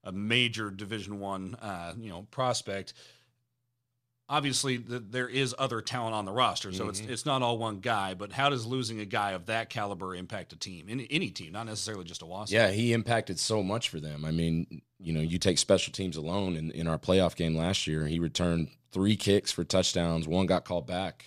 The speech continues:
Speaker 2: Um, you know, he, he's dynamic, and, uh, you know, I, he's one of those few guys that when you have recruiters come in to talk about, you know, who you have to be recruited, you can't help but talk about that kid over at Owasso and tell them what you think about that kid.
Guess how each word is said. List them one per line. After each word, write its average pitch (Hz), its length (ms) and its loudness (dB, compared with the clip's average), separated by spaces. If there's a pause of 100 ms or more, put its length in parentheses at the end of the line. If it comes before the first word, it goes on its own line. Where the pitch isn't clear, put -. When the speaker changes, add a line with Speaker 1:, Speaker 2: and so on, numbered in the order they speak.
Speaker 2:
Um, 76 440 -2 (160)
you 82 100 -8
know, 78 180 0
he, 82 200 0 (240)
he's 80 340 -4
dynamic, 80 800 0
and, 78 320 -4
uh, 76 260 -2 (100)
you 82 100 -6
know, 76 80 0
I, 85 200 2
he's 92 220 4
one 104 140 8
of 95 60 6
those 87 160 6
few 98 240 2
guys 92 360 4
that 82 120 -4
when 80 120 -6
you 82 120 -4
have 82 100 -2
recruiters 85 460 2
come 85 200 0
in 85 160 2
to 78 80 -4
talk 80 280 -2
about, 82 320 2 (180)
you 82 100 -6
know, 80 120 -2
who 82 100 2
you 82 260 2
have 78 300 2 (120)
to 78 220 -4
be 87 200 -4
recruited, 80 520 -2 (280)
you 92 100 -2
can't 90 260 4
help 87 220 4
but 82 160 -2
talk 90 260 2
about 80 340 -4 (400)
that 95 140 0
kid 92 200 4
over 80 240 4
at 73 40 0
Owasso 80 460 2
and 78 100 -8
tell 85 200 -6
them 80 160 -2
what 80 200 0
you 98 120 2
think - 220 -2
about 67 200 -4
that 69 180 -8
kid. 67 300 -8